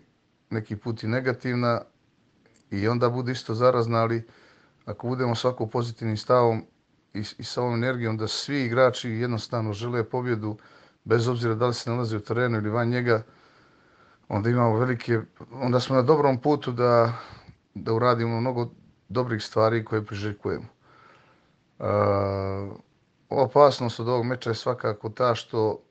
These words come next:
nismo napravili rezultata, već smo nekako zadovoljni i umorni i to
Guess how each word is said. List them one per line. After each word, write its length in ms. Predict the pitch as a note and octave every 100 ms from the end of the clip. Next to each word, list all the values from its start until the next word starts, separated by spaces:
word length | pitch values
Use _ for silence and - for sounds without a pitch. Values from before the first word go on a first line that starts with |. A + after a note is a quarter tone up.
| _ _ _
nismo 380 | A2+ B2+ A2+ -
napravili 460 | G#2 G2 A#2 G#2+ G2+
rezultata, 680 | F2 F#2+ G2+ C3+ B2+ - A2+
već 180 | B2 A#2+
smo 180 | A#2+
nekako 420 | A#2+ A#2+ A#2 G#2+ G#2+
zadovoljni 560 | C3 B2 A#2 A2+ A2
i 80 | A#2
umorni 500 | C#3 C3+ B2 B2 B2 - - - - _ _ _ _ _ _
i 120 | G#2 G#2
to 460 | A#2+ A#2+ A#2 A2+